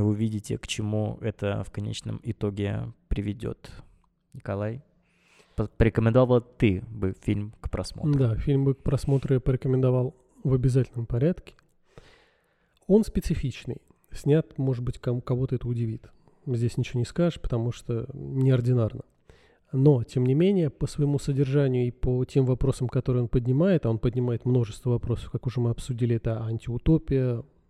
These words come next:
Speaker 2: там, личная трагедия, разрушение, множество вопросов. А, он того стоит, чтобы как бы ещё раз взглянуть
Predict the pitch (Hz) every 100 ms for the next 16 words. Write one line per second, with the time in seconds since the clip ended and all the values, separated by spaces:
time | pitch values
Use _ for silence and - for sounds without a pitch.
0 | _ - 113 120 127 - 117 - 117 117
1 | 135 135 123 123 117 117 120 117 120 107
2 | - 139 131 123 117 113 - - - _
3 | 165 143 127 113 - 120 120 120 110 -
4 | - - - - - - - _ _ 156
5 | 143 135 160 - 185 165 156 160 - -
6 | 123 104 - - _ _ _ _ _ -
7 | - 139 131 - 120 127 135 - 139 139
8 | - 190 165 143 117 - - 120 117 120
9 | 123 117 - -